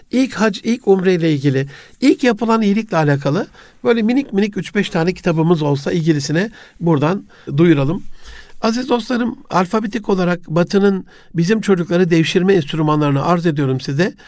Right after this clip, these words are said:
Ee, baby shower dediğimiz yeni bir saçmalık, yeni bir adet türedi. İnanılmaz prodüksiyonlarla senaryosunu yaptıkları, tiyat-, tiyatral sunumu dramatize ettikleri, bebeğin cinsiyetini tespit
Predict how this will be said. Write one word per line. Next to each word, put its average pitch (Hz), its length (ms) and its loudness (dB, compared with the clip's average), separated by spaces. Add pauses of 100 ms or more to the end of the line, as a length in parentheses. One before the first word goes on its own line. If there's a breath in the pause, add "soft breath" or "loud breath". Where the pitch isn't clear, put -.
(300 loud breath)
Ee, 151 320 2
baby 220 240 4
shower 214 420 -2
dediğimiz 180 440 0
yeni 180 220 2
bir 185 80 2
saçmalık, 160 600 -2
yeni 156 200 2
bir 156 260 0
adet 160 240 -2
türedi. 147 380 -4 (520 loud breath)
İnanılmaz 185 760 2 (240)
prodüksiyonlarla 160 1000 0 (380 loud breath)
senaryosunu 170 680 2
yaptıkları, 143 680 2 (340)
tiyat-, 180 440 0
tiyatral 175 460 0
sunumu 170 560 0
dramatize 170 540 2
ettikleri, 147 560 -2 (520 loud breath)
bebeğin 190 520 2
cinsiyetini 208 840 0 (520 soft breath)
tespit 196 640 0